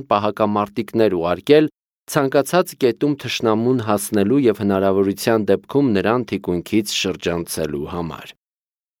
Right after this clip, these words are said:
Անկասկած, հնդկացիներն այդ մանևրին էին դիմել նաև տվյալ դեպքում։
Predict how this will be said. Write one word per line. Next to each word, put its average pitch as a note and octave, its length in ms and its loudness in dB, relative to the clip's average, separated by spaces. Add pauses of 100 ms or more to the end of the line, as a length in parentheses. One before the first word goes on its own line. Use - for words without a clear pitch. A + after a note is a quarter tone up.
(600)
Անկասկած, C#3+ 800 2
հնդկացիներն C3+ 840 0
այդ C3 180 2
մանևրին A#2 600 2
էին A2+ 260 2
դիմել A2 420 4
նաև G#2+ 540 0
տվյալ F#2+ 500 0
դեպքում։ G2 460 -10